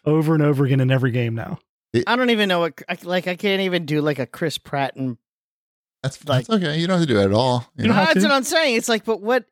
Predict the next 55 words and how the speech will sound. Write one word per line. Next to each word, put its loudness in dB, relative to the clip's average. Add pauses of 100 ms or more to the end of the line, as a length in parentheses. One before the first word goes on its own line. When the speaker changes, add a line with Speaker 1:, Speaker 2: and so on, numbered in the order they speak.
(380)
Speaker 3:
I 2
think -4
that 2
might 0
be -2
the 0
only -2
thing. -4
But -2
I -2
guess -4
he -6
was -4 (260)
good 0
in 0
the -2
Lego -4
movie. -4
He -2
Speaker 2:
Sure. 6
Speaker 3:
just 8
has, 4
like, 0
a 0
Speaker 1:
He's, 2
he's -2
Speaker 2:
He's 0
Speaker 1:
a 2
Speaker 2:
good 0
in 2
Speaker 1:
good 0
Speaker 2:
everything. 2
Speaker 1:
actor. 2
Speaker 2:
He's -2
good -4
in 2
everything. 2
Speaker 1:
Yeah. 2 (100)
It's -18 (260)
Speaker 3:
he's 2
Speaker 1:
a 2
Speaker 3:
good 4
Speaker 1:
reason 2
Speaker 3:
in 2
Speaker 1:
he 2
Speaker 3:
everything. 0
He -4
just -6
has, 0
Speaker 2:
Except 2
Speaker 3:
it's 0
Speaker 2:
life. 4
Speaker 3:
just, -2
Speaker 1:
just 2
rolls. -4